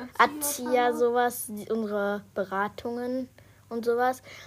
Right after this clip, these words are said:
Speaker 2: zu uns gekommen. Also die waren halt, die sind halt ganz jung, die sind so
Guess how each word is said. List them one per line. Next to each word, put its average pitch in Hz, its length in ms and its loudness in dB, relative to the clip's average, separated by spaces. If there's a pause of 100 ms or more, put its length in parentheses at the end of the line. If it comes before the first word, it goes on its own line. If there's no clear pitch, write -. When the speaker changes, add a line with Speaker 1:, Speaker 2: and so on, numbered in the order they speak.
(220)
Speaker 2:
zu - 160 2
uns 240 180 2
gekommen. 302 380 2 (600)
Also 214 200 0
die 208 180 -4
waren 214 200 4
halt, 202 120 -6 (240)
die 202 60 -6
sind 202 320 -4
halt 196 180 -8
ganz 185 320 -6
jung, 202 300 -2
die 196 80 -4
sind 190 200 -6
so 190 300 -6